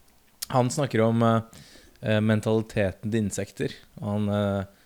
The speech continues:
i en bisetning forteller da at, eh, insekter ofte tenker, «Can I eat it, or will it eat me?» Og det er, eh, en leveregel jeg har ofte. Eh, jeg ser mye på burger og kyllinger og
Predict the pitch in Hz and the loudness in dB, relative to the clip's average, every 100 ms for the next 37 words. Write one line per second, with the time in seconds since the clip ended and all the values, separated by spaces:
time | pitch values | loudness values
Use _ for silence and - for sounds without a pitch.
0 | _ 104 101 95 101 - 104 110 107 - | _ -4 -4 -4 -6 -6 -6 -4 -4 -4
1 | 113 110 95 98 98 98 - _ _ - | -4 -2 0 2 2 0 -6 _ _ -20
2 | - - - _ - 98 - 110 101 113 | -20 -20 -20 _ -10 -8 -4 -2 0 0
3 | 104 95 - 113 - 110 101 110 95 - | -4 -6 -6 -8 -6 -6 -2 -4 -4 -10
4 | - _ _ _ - 110 110 110 101 123 | -20 _ _ _ -2 0 2 0 -2 -2
5 | 123 - 113 107 107 104 110 - 107 - | -4 -4 2 4 4 4 2 -2 -6 -4
6 | 120 127 - _ _ - - _ _ - | -4 -6 -10 _ _ -20 -20 _ _ -8
7 | 107 107 107 110 104 104 107 110 110 110 | -2 2 4 4 2 2 2 2 0 0
8 | 117 113 104 101 110 107 123 127 127 127 | 2 4 4 2 2 2 2 -2 0 2
9 | 151 196 151 - - 220 - - - 131 | 2 2 0 -4 -6 -6 -8 -12 -6 -4
10 | 131 131 - 135 131 123 123 120 120 127 | -2 -2 -2 -2 -2 -2 -2 -4 -4 -2
11 | 120 127 127 131 131 127 _ _ _ _ | 0 2 2 -2 -4 -8 _ _ _ _
12 | _ - 147 127 127 127 123 | _ -4 0 2 2 -2 -4